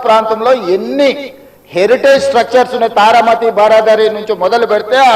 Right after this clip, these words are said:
నదీ పరివాహక ప్రాంతంలో దశాబ్దాల కిందే నిజాం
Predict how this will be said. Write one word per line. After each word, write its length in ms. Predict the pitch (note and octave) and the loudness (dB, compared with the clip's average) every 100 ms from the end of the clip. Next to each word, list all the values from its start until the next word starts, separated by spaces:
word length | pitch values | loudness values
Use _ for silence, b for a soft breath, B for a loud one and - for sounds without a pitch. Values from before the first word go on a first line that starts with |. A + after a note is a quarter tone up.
| F3+ | 0
నదీ 220 | A3+ B3+ C4+ A3 | -2 -4 -2 0
పరివాహక 420 | A3+ A#3+ A#3+ A#3 G#3+ | 2 2 2 -2 0
ప్రాంతంలో 520 | G3 G3 G3 F3+ A#3+ B3+ B3+ - - _ _ _ _ _ _ _ b b b b b - | -2 0 -4 -2 -2 -4 -8 -18 -20 _ _ _ _ _ _ _ b b b b b -4
దశాబ్దాల 600 | F#3 F#3 C4 C4+ C4+ C4+ C4+ | -2 2 2 2 2 2 0
కిందే 240 | C4 B3 B3 A3+ | 0 2 2 2
నిజాం 340 | G3+ A#3 A3+ | 2 2 2